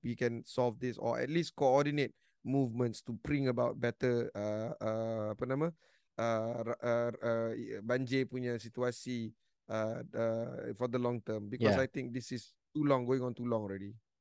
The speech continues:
Speaker 2: Baik.
Speaker 1: Oh, by the way, by the
Speaker 2: Yeah.
Speaker 1: way, um,
Speaker 2: Mm-mm.
Speaker 1: uh, Belanda dah selesai masalah ni.
Speaker 2: Ya,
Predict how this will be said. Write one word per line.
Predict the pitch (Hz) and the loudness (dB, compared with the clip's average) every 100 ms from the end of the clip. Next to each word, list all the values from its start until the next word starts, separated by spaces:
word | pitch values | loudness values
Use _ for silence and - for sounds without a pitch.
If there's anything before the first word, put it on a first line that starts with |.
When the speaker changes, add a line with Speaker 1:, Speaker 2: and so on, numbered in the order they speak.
| - | 2
Speaker 2:
Baik. | 92 92 _ - _ | 4 4 _ -20 _
Speaker 1:
Oh, | - 196 | 6 10
by | 170 | 10
the | 180 | 10
way, | 160 - _ 135 | 8 4 _ 6
by | |
the | 151 | 8
Speaker 2:
Yeah. | 156 | 8
Speaker 1:
way, | 160 _ _ - | 6 _ _ 4
um, | 139 147 147 | 6 6 4
Speaker 2:
Mm-mm. | 156 185 165 120 120 - - | 8 10 10 6 4 -12 -4
Speaker 1:
uh, | |
Belanda | 139 160 180 196 220 | 2 6 8 12 12
dah | 185 | 12
selesai | 156 170 160 139 | 8 2 2 2
masalah | 131 123 | 2 0
ni. | 120 107 107 _ _ _ _ - | 0 -4 -10 _ _ _ _ 6
Speaker 2:
Ya, | 101 170 | 12 12